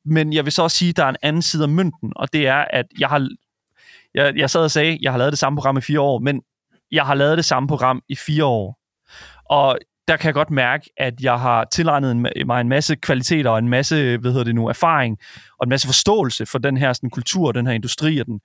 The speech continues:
både globalt og i Danmark, hvor at, øh, jeg føler måske, at jeg er klar til sådan at prøve nogle andre ting også. Og, og sådan, øh, og intet ondt med, med Asger eller noget som helst overhovedet. Det, øh, men, men det er sådan, det der med sådan, jeg, vi har været et, sådan et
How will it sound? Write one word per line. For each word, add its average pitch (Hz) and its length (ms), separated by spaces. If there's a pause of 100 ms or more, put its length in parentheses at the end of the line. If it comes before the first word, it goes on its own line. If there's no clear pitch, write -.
(220)
både 127 140
globalt 123 380
og 104 60
i 101 40
Danmark, 123 340 (640)
hvor 147 340
at, 131 260 (300)
øh, 110 640 (100)
jeg 139 140
føler 156 200
måske, 131 260
at 131 80
jeg 127 60
er - 140
klar 165 200
til - 200
sådan 151 160
at 131 140
prøve 151 360
nogle 160 200
andre 139 280
ting - 260
også. - 380
Og, 143 120 (160)
og - 160
sådan, 139 260 (440)
øh, 151 120
og 151 120 (260)
intet 196 320
ondt 175 360
med, 147 300
med 180 120
Asger 175 320
eller 151 120
noget 208 180
som 202 100
helst 180 280
overhovedet. 156 520
Det, 151 320 (400)
øh, 165 60
men, 151 220
men 160 180
det - 100
er 156 40
sådan, 170 140
det 180 100
der 190 160
med 185 140
sådan, 175 340
jeg, 147 160 (160)
vi 160 80
har 175 100
været 156 240 (180)
et, 143 120
sådan 160 160
et 139 60